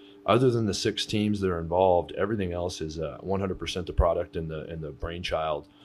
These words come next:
of the Star Conspiracy. And so we felt like the Roja League gave us a chance to identify something unique.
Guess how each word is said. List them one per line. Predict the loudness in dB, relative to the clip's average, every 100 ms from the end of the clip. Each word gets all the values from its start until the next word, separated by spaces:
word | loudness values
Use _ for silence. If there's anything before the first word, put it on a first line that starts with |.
| -20 _
of | -4 -4
the |
Star | -2 0 0
Conspiracy. | -2 -6 -4 -2 -4 -8 -10 -10
And | -2
so | 2 2 0 -14 -20 0
we | 4
felt | 8 10
like | 10 8
the | 6
Roja | 8 10 8
League | 6 6
gave | 6
us | 6 2
a |
chance | 0 2 0 2
to | 4 4
identify | 4 0 4 4
something | 4 0 0 0
unique. | 0 2 0 -2